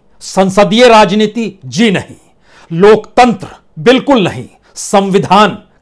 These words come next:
कतई नहीं। इस देश को इन शब्दों की जरूरत नहीं है। इस देश को जादू की जरूरत है, एक ऐसे जादू की जिसके जरिए इस देश में जो बैंक कंगाल हो रहे हैं,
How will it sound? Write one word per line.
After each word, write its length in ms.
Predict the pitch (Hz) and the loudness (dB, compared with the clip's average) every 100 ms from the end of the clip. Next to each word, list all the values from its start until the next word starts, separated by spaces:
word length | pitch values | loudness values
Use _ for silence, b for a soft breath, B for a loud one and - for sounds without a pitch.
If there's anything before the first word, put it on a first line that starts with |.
| - | -2
कतई 280 | 247 240 165 | 2 2 0
नहीं। 280 | 110 110 90 _ _ b b b | -6 -16 -20 _ _ b b b
इस 160 | 247 214 | -4 -4
देश 420 | 123 226 285 277 | 0 2 2 0
को 140 | - 247 | 2 4
इन 300 | 262 233 220 | 4 -2 -6
शब्दों 500 | - 214 160 254 277 | -2 -2 0 0 0
की 160 | 247 | 0
जरूरत 520 | 151 175 180 196 220 170 | -2 0 2 4 2 0
नहीं 280 | 143 160 113 | -8 -8 -12
है। 220 | - - _ _ b b | -18 -20 _ _ b b
इस 140 | 220 170 | -6 -4
देश 380 | 120 214 240 - | 0 2 2 -2
को 300 | 160 151 - 156 | -6 -6 -8 -18
जादू 500 | 127 190 196 190 254 | -2 2 2 2 0
की 140 | 190 | -2
जरूरत 540 | 156 143 147 165 147 - | -4 -2 0 0 -2 -8
है, 120 | - - _ b b 214 | -20 -20 _ b b -2
एक 140 | 214 | 2
ऐसे 320 | 233 226 302 | 2 2 0
जादू 400 | 160 180 180 247 | 2 2 2 0
की 240 | - 120 - - | -4 -12 -12 -6
जिसके 300 | 233 - 196 | -4 0 0
जरिए 340 | 160 196 240 | 2 2 2
इस 200 | 202 120 | 2 0
देश 300 | 127 233 - | 2 2 0
में 220 | 202 131 95 b b | -4 -6 -10 b b
जो 200 | 123 202 196 | -4 -2 0
बैंक 380 | 196 208 240 - | 0 0 0 -4
कंगाल 440 | 180 160 175 240 | -4 0 4 4
हो 160 | 180 190 | 4 2
रहे 200 | 160 190 | 0 -4
हैं, 240 | 151 - | -8 -14